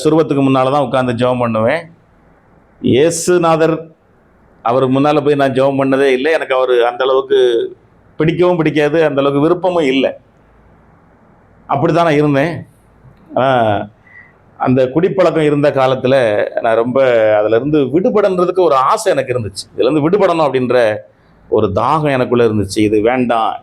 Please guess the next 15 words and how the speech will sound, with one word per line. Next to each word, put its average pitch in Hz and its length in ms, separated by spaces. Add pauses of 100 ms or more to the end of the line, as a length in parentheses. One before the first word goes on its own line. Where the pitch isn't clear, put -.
இது 104 160
நமக்கு, 107 540 (480)
அஹ், 113 300
சரீரப்பிரகாரமான 131 760
சில 123 200
பாதிப்புகளும் 120 680
வந்துச்சு, 107 360
உடல், 107 380 (160)
உடல் 107 260
பலவீனம் 104 460
வந்துச்சு. - 200 (920)
அப்போ 143 220
இதுல 151 200
இருந்து 185 280
விடுபடணும் 175 560